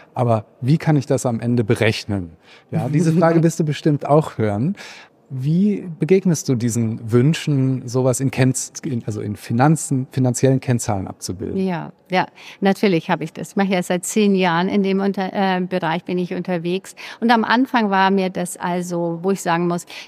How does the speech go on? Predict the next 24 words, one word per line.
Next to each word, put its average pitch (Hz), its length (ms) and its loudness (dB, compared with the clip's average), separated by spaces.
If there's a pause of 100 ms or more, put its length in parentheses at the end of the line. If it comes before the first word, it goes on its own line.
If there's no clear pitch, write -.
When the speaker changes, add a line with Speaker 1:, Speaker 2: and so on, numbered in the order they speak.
(100)
Speaker 2:
ja, 175 240 4
das 196 180 -6
ist - 240 -6
einfach 240 380 2
unser, 208 380 0
so 233 200 -2
sind 240 220 0
Führungskräfte 214 600 0
sozialisiert. 170 840 -4
Das 202 140 -4
ist - 160 -8
die 175 80 2
Rate, 226 420 2
das 202 180 -2
sind 190 200 -2
die 190 40 -10
Kennzahlen, 202 520 0
das 190 160 -4
sind 185 80 0
die 170 80 -2
K 165 240 -2
P 160 180 -6 (240)
Is, - 140 -14
ja. 151 220 -4